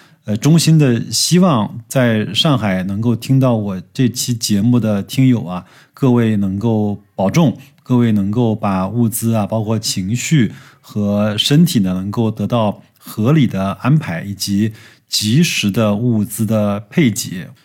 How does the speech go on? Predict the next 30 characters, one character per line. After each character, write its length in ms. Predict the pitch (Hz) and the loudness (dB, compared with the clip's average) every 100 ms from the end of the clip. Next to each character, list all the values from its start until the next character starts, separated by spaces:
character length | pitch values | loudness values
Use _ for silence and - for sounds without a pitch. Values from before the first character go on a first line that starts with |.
| _ - | _ -2
白 80 | |
老 100 | 135 | 0
师 160 | 127 131 | 2 2
呢， 100 | 131 | 2
在 200 | 120 131 | 2 2
上 200 | 120 131 | 2 2
海 140 | 107 | 2
也 80 | 101 | 2
有 100 | 113 | 2
很 160 | 117 107 | 2 0
多 120 | 113 | 2
的 80 | 117 | 0
朋 260 | 113 98 | -2 -2
友， 140 | 117 104 | 0 0
包 160 | 113 | -2
括 140 | 104 113 | -2 0
我 40 | |
们 180 | 98 95 | 0 -2
在 240 | 92 120 | -2 0
上 160 | 104 123 | 0 -2
海 120 | 104 | 0
也 40 | 104 | -2
有 80 | |
很 140 | 117 110 | -2 -2
多 100 | 107 | -2
的 80 | 117 | -2
合 160 | 117 | -2
作 140 | 117 139 | 0 0
伙 160 | 113 | 0
伴， 260 | 98 143 | 0 -2